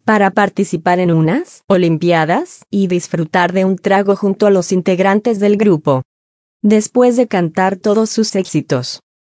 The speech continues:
el grupo Firme interpretó grandes temas de la música mexicana complaciendo a como su público se los fueran pidiendo.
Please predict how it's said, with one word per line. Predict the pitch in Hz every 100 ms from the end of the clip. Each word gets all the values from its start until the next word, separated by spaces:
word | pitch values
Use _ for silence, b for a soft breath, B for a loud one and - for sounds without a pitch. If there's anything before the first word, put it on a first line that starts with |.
| _
el | 208 208
grupo | 175 190 190 165
Firme | - 202 208
interpretó | 208 196 170 180 165 - 202
grandes | 208 202 202 180 -
temas | 214 214 202 190
de |
la | 180 175
música | 196 214 247 220 208
mexicana | 180 180 165 180 185 175
complaciendo | 185 175 170 160 - 196 202 196
a | 175
como | 165 175 156
su | - 160
público | 208 208 220 214 220
se | 220 214
los | 185 -
fueran | - 196 190 196
pidiendo. | 214 226 202 160 139